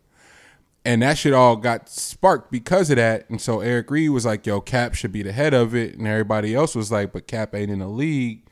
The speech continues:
So let's make Malcolm and, and Anquan the heads of it." And it's like, or make Ma-, I think Malcolm Jenkins ended up becoming the head of it. And, uh,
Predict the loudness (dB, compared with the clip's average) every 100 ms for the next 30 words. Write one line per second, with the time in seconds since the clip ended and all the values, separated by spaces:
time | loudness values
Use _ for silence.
0 | _ _ _ -6 -4 -2 -4 -2 -4 -4
1 | -4 -4 -4 -4 -4 -4 -4 -6 -10 -8
2 | -4 -4 -2 -4 -4 -6 -8 -8 -8 -10
3 | -10 -8 -8 -10 -10 -10 -10 -10 -12 -14
4 | -4 0 0 0 0 0 0 -2 0 0
5 | -2 -4 -4 -4 -6 -8 -8 -12 -12 -12
6 | -10 -12 -12 -12 -12 -16 -20 _ _ _
7 | -20 -20 -20 -6 0 2 2 0 0 0
8 | -2 -6